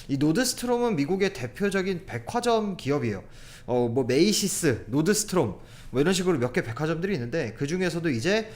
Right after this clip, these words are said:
좀 백화점에 많이 포커스가 되어 있는 그런 기업이라고 생각하시면 되겠습니다. 어, 고급 백화점 체인 노드스트롬을 보유를 하고 있고요. 조금 더 저렴한 제품들을 유통하는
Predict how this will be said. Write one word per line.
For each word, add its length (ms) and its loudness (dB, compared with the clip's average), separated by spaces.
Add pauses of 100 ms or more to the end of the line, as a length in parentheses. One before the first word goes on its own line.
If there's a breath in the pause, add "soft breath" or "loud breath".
(180 loud breath)
좀 160 -4
백화점에 580 0
많이 220 0
포커스가 560 -4
되어 280 0
있는 260 -4
그런 240 -8
기업이라고 640 -4
생각하시면 760 -8 (320 loud breath)
되겠습니다. 500 -4 (360 loud breath)
어, 360 2
고급 300 4
백화점 380 0
체인 260 0
노드스트롬을 800 0
보유를 380 -2
하고 180 -2
있고요. 500 -2
조금 200 -10
더 120 0
저렴한 440 -2
제품들을 460 -6
유통하는 520 -6